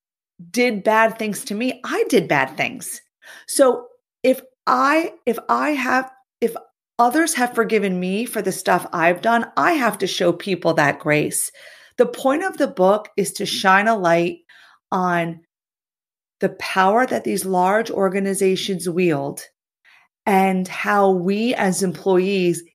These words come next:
give up our power and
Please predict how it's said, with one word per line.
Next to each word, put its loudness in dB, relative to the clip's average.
give 2
up 2
our -2
power -2
and 2